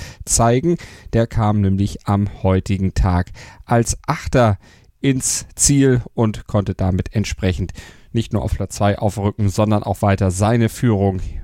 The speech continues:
im Kampf um das weiße Trikot festigen. Und wie sah es bei Nikias Arndt und beim Team Sunweb aus? Das erzählt euch Nikias jetzt wieder selbst in seinem exklusiven Tourtagebuch für Radsportnews Punkt com. Berichtet er heute über seine Rolle in der Ausreißergruppe des Tages und er spricht über Wetterglück.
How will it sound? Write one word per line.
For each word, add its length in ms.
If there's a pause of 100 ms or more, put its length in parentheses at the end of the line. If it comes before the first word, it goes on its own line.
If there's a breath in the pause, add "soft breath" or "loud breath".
im 140
Kampf 240
um 160
das 160
weiße 260
Trikot 460
festigen. 640
Und 140
wie 80
sah 200
es 80
bei 180
Nikias 480
Arndt 300
und 80
beim 180
Team 220
Sunweb 500
aus? 300
Das 180
erzählt 460
euch 180
Nikias 460
jetzt 180
wieder 160
selbst 300
in 80
seinem 180
exklusiven 560
Tourtagebuch 640
für 220
Radsportnews 680
Punkt 280
com. 200 (320 loud breath)
Berichtet 380
er 120
heute 220
über 260
seine 260
Rolle 320
in 160
der 160
Ausreißergruppe 720
des 140
Tages 360 (320 loud breath)
und 240 (160 soft breath)
er 120
spricht 380
über 280
Wetterglück. 560